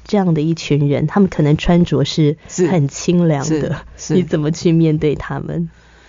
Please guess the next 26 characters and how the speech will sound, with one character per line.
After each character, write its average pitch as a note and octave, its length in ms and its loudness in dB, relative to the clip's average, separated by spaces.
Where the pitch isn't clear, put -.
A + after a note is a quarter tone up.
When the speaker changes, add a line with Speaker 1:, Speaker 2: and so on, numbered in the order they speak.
Speaker 1:
跟 G3+ 160 4
他 F3+ 220 0
们 D#3+ 360 2
建 E3+ 260 0
立 D#3+ 100 0
关 C#3+ 320 -4
系？ - 300 -12
Speaker 2:
嗯， G#3 1000 4
我 G3+ 100 0
们 G#3+ 140 0
的 A3+ 100 0
话 C#4 300 -2
题 D#3 240 -2
呢， E3+ 420 0
刚 F3+ 160 -2
开 F#3 120 0
始 C#3+ 240 -6
的 C#3+ 140 -4
时 D#3+ 200 -2
候 D#3 180 2
都 E3 160 -2
是 D#3+ 420 -2
谈 C#3+ 500 -6
孩 - 220 0
子 E3 240 -6
们， - 160 -10